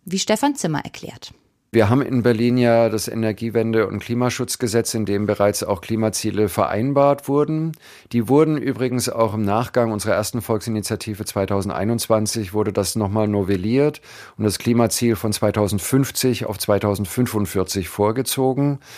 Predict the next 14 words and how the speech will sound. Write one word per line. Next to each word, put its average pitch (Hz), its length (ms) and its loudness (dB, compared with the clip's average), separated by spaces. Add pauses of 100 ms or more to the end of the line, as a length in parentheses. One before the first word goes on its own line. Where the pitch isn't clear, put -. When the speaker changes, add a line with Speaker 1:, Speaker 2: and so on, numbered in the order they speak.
(280)
Speaker 2:
Und - 80 -10
es 101 160 -2
wurden 127 260 4
auch 110 260 2
so 120 120 -4
ein 107 120 -4
paar, 107 720 2
äh, - 20 -2
konkrete 107 440 -4
Maßnahmen, 104 760 0
wie 98 80 -6
zum 101 160 -6
Beispiel 95 380 -2
Solardachpflicht, 104 1200 -2